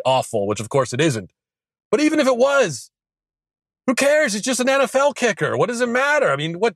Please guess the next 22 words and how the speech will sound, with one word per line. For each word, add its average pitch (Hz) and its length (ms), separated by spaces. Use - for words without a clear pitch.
what, 135 300
why 127 160
would 247 100
anyone 254 400
care 269 340
what 247 120
he 170 100
posts? - 540
Just 170 160
let 220 200
him 269 140
be. 277 340
Just 135 260
let 202 160
it, 202 80
just 196 200
whatever. 247 280
So 135 160
he's 131 120
gotta, 175 340
who 240 80
cares? 277 560